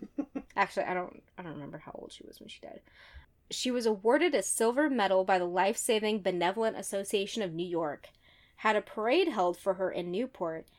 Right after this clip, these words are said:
Speaker 2: and was even presented with a velvet-cushioned mahogany rowboat at one point. They, like, went all out and made her this whole thing, and God, th-, yeah, people were just, like,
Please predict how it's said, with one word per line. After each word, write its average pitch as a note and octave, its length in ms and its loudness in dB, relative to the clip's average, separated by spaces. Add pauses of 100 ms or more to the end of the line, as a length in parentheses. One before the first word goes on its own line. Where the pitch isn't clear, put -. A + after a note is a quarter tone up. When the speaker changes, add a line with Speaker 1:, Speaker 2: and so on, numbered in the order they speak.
(100)
Speaker 2:
and G#3 100 2
was G#3+ 140 0
even D4+ 220 0
presented B3 500 -2
with F#3+ 140 -2
a F#3 60 2
velvet-cushioned A#3 1000 0 (240)
mahogany A3 840 0
rowboat F3+ 460 2
at D3 120 -6
one D#3+ 180 -6
point. D#3 300 -10
They, F3+ 80 -2
like, F3 200 -4 (300)
went F3+ 260 0
all D#3+ 280 2
out D3 160 -2
and E3 80 -8
made D#3 180 -2
her E3 140 -6
this C#3 140 -8
whole E3 220 -6
thing, D#3 460 -6
and D3+ 160 -10 (720)
God, F#3 200 6
th-, F#3 220 -2
yeah, G#3 280 2
people E4 240 0
were A3+ 160 4
just, A3 200 -4
like, E3 360 -2